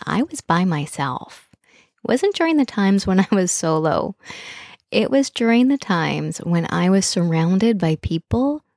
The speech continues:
who didn't get me. We talk a lot in our culture about the need to be social and the need to get out there and be around people, but I think we also really need to get clear that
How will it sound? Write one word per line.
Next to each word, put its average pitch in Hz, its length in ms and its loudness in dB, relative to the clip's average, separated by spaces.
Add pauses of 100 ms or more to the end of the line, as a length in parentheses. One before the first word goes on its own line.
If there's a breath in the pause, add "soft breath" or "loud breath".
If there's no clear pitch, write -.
(140)
who 214 140 2
didn't 190 480 0
get 156 320 -6
me. 160 400 -10 (1400 soft breath)
We 226 80 4
talk 349 260 -2
a 392 60 2
lot 202 320 4
in 202 80 0
our 202 100 2
culture 165 440 -2
about 160 240 -2
the 165 80 0
need 170 340 0
to 170 60 -2
be 165 100 -4
social 202 680 2
and 180 140 -2
the 156 100 -6
need 156 240 -4
to 147 80 -4
get - 320 -4
out 208 260 0
there 190 240 2
and 175 140 2
be 170 120 0
around 175 380 -2
people, 226 580 0 (480 loud breath)
but 233 140 2
I 240 80 2
think 302 320 -4
we 392 140 2 (180)
also 208 460 2
really 202 560 2
need 202 220 2
to 185 100 -2
get 170 320 -2
clear 190 640 0 (100)
that 214 320 2